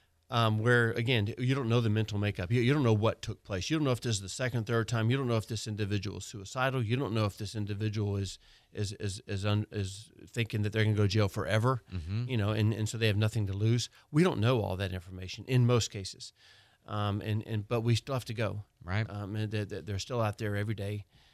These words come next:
Speaker 1: um, you know, do-, doing what we need them to do, and that's protecting our, our community. And, and I, again, I,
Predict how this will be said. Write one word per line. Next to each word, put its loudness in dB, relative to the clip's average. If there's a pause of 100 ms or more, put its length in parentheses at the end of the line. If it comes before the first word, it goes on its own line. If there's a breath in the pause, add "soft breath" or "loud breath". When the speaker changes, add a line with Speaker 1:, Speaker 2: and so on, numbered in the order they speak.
(320 soft breath)
Speaker 1:
um, -8 (240)
you -14
know, -12
do-, -8
doing 0
what -4
we -2
need -2
them -2
to -14
do, -6
and -8
that's -6
protecting -12
our, -6
our -6
community. -4
And, -12
and -10
I, -14
again, -8
I, -4